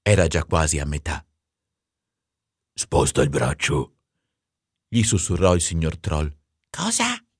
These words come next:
Speaker 1: Ulrich, sposta il braccio. Non vedo le risposte.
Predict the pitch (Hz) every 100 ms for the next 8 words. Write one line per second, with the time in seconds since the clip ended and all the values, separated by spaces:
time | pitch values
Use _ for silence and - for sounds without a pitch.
0 | _ _ _ _ _ _ _ _ - 123
1 | 123 104 90 - - _ _ - - 90
2 | - 82 82 87 85 - 78 71 _ _
3 | _ _ _ _ 104 92 - 95 71 67
4 | 76 95 127 - - 90 80 - - 71
5 | 67 -